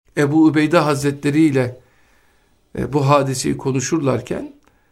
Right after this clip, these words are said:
bir şey fark ediyorlar ki Hazreti Ebu Ubeyde İbni Cerrah'ın ağzında farklı güzel bir koku var.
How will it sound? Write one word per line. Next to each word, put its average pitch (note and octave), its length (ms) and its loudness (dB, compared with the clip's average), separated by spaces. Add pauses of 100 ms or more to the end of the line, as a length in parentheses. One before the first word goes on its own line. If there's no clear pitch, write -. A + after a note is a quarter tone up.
(280)
bir - 60 -8
şey F3 180 4
fark C3 320 -4
ediyorlar C#3+ 480 0
ki F#3 280 -6 (880)
Hazreti E3 640 0
Ebu D#3 380 2
Ubeyde D3 420 2
İbni C#3+ 300 0
Cerrah'ın C#3+ 680 2
ağzında C#3+ 800 -2
farklı D3 420 -4
güzel D#3 380 0
bir D#3 80 -2
koku C#3 360 -6
var. - 340 -10